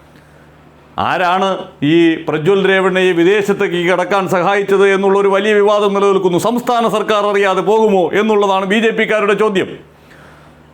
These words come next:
വിമാനത്താവളങ്ങൾ നിയന്ത്രിക്കുന്നത് സംസ്ഥാന സർക്കാരല്ല എന്നും അവിടെ കേന്ദ്രത്തിൻ്റെ സേനയാണ് എല്ലാ സ്ഥലത്തുമുള്ളത് എന്നും കേന്ദ്രമാണ് അതിനകത്തുള്ള ഇമിഗ്രേഷൻ ഡിപ്പാർട്ട്മെൻറ്റിനെ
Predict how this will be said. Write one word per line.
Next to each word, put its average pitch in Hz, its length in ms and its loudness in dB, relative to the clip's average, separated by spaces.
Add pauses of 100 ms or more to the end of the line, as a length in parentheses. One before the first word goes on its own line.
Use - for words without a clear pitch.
(120)
വിമാനത്താവളങ്ങൾ 226 840 0
നിയന്ത്രിക്കുന്നത് 226 640 0
സംസ്ഥാന 226 480 -2
സർക്കാരല്ല 214 600 0
എന്നും 240 440 -2 (840)
അവിടെ 220 580 -2 (320)
കേന്ദ്രത്തിൻ്റെ 233 640 0
സേനയാണ് 220 840 0 (140)
എല്ലാ 214 500 2
സ്ഥലത്തുമുള്ളത് 214 720 2 (120)
എന്നും 226 340 -2 (1500)
കേന്ദ്രമാണ് 233 760 0 (840)
അതിനകത്തുള്ള 220 580 0
ഇമിഗ്രേഷൻ 226 580 2
ഡിപ്പാർട്ട്മെൻറ്റിനെ 214 960 0